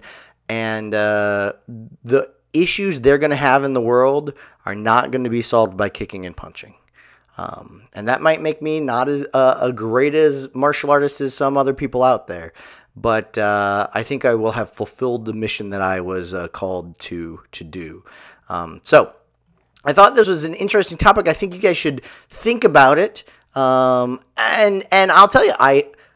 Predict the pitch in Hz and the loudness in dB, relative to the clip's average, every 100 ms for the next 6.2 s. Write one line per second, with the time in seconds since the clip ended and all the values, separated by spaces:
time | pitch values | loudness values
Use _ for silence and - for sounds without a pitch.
0 | _ _ _ _ _ _ _ _ _ _ | _ _ _ _ _ _ _ _ _ _
1 | _ - 107 117 117 117 117 120 - 127 | _ -2 0 2 2 2 0 -4 -14 -14
2 | 123 - - - 190 196 196 196 170 - | -8 -4 -2 0 2 2 0 0 -2 2
3 | 143 135 123 - _ - _ - 117 113 | 4 4 2 -8 _ -20 _ -12 -6 -6
4 | - 120 117 123 - 113 107 110 - - | -6 -10 -10 -12 -8 -4 -2 -4 -6 -6
5 | 110 107 104 101 101 98 - 151 175 170 | -4 -2 -2 -2 -4 -6 -4 -4 -4 -6
6 | - - | -10 -12